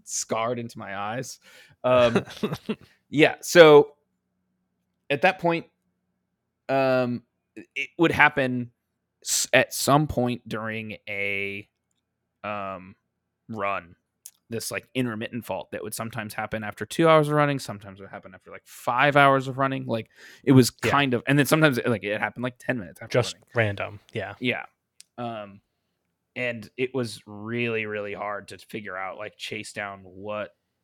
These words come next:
Speaker 1: was
Speaker 2: What's
Speaker 1: the,
Speaker 2: causing that.
Speaker 1: what
Speaker 2: Mm-hmm.
Speaker 1: was causing that problem. Um, and with the t-, cycle times for finding, you know, trying something new and then cycling it was so
Speaker 2: Right.
Speaker 1: long.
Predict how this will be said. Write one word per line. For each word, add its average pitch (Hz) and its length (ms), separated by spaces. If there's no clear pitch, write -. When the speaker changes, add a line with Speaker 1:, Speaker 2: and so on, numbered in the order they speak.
Speaker 1:
was 101 560
Speaker 2:
What's 95 160
Speaker 1:
the, 95 80
Speaker 2:
causing 92 380
that. 95 300
Speaker 1:
what 120 280
Speaker 2:
Mm-hmm. 104 80
Speaker 1:
was 98 100
causing 101 380
that 92 180
problem. 90 480
Um, 90 380
and 139 120
with 139 140
the 117 80
t-, - 160
cycle - 560
times 107 420
for - 200
finding, 117 500
you 110 100
know, 95 120
trying 120 320
something 104 320
new 107 220
and 95 80
then 90 120
cycling 92 460
it - 100
was 104 140
so 123 460
Speaker 2:
Right. 117 120
Speaker 1:
long. 98 600